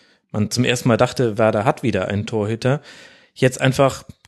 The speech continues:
gehen musste. Shiri-, Shirji Pavlenka von Slavia Prag soll ihn ersetzen. Und auch, äh, Claudio Pizarro, glaube ich, hätte noch eine Saison drangehängt, aber war so nicht mehr von Alexander Nuri erwünscht. Und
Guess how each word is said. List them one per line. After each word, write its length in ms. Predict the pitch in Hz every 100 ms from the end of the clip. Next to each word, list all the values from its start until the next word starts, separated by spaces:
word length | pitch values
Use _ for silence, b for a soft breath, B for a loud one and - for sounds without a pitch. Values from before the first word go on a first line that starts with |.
| _ -
gehen 300 | 143 151 104
musste. 640 | 95 107 - 143 160 147
Shiri-, 640 | - 131 131 131 95 -
Shirji 400 | 127 147 151 147
Pavlenka 840 | 139 127 110 - 127 175 143 147 202 B -
von 200 | - 127
Slavia 360 | 127 123 123
Prag 380 | 120 123 123 131
soll 340 | - 127 127
ihn 300 | 131 127 123 B B B B B _
ersetzen. 800 | 135 117 120 131 - 180 208 - B B B B
Und 280 | - 143 143
auch, 320 | 139 156 -
äh, 140 | 135 135
Claudio 300 | 139 143 143
Pizarro, 420 | 127 - 151 123
glaube 260 | 98 95 98
ich, 100 | -
hätte 220 | - 120
noch 240 | 113 110
eine 140 | 127 110
Saison 300 | 113 113 107
drangehängt, 600 | 113 127 143 120 143 -
aber 340 | 120 127 120
war 420 | 110 117 113 120 120
so 260 | 117 127
nicht 220 | 139 143
mehr 160 | - 135
von 340 | 131 135 127
Alexander 440 | 135 123 127 135 131
Nuri 320 | 131 127 127
erwünscht. 420 | 120 123 143 -
Und 200 | 107 104